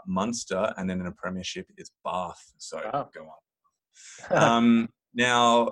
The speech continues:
Speaker 1: it's fascinating. I was reading up about this. And so, so the incumbent fly half at Bath is Freddie Burns, and he's actually gonna be moving on. Um, he, this article that I was reading was saying that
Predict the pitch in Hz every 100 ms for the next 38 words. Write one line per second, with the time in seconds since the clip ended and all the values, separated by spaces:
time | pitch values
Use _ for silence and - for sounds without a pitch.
0 | - 143 123 - - 147 156 160 151 139
1 | 117 107 98 95 - 117 123 117 135 151
2 | 143 120 127 139 117 95 98 95 - -
3 | - 117 120 120 - - 127 117 139 135
4 | 135 139 131 151 165 170 - - 113 110
5 | 101 98 95 - - 95 95 92 - 90
6 | 87 87 - 90 87 - - 87 82 87
7 | 85 82 82 - _ - - _ 98 104
8 | 110 113 104 - 95 95 95 92 95 85
9 | 90 95 87 85 - 98 98 101 104 _
10 | - 120 113 117 113 _ - 110 135 -
11 | 113 135 123 117 110 104 95 101 107 104
12 | 98 - 98 101 120 117 104